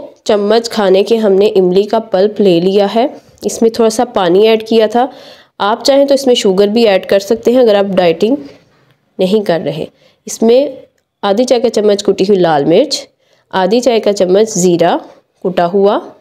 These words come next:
आप साबुत भी डाल सकते हैं जैसे आपको अच्छा लगे, चाट मसाला पाउडर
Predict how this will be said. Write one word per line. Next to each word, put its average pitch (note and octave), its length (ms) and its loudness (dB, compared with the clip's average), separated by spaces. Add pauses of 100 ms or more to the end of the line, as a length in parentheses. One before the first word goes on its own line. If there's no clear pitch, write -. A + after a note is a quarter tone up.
(260)
आप F#3 140 -2
साबुत F3+ 380 0
भी G#3+ 140 0
डाल A3 220 0
सकते A3 300 0
हैं A#3 120 2
जैसे F#3+ 260 2
आपको F#3+ 240 0
अच्छा F#3 260 0
लगे, G3+ 320 2 (380)
चाट F#3+ 320 0
मसाला B3 360 0
पाउडर A#3+ 380 0